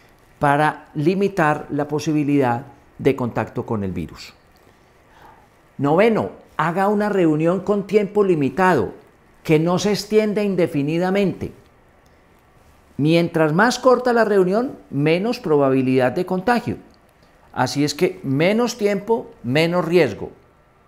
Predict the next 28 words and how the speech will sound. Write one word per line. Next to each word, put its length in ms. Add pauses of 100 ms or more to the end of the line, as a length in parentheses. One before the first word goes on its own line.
(1200)
Diez, 640 (1120)
vigile 540
el 120
comportamiento 840
de 140
todas 260
las 140
personas. 560 (420)
Una 320
persona 640
muy 500
clara, 560
muy 380
consciente 840 (200)
de 140
la 140
decisión 500
que 120
se 100
adoptó, 560 (160)
debe 440
regular 580
el 140
comportamiento 760
de 100
todas 240
las 140
personas. 440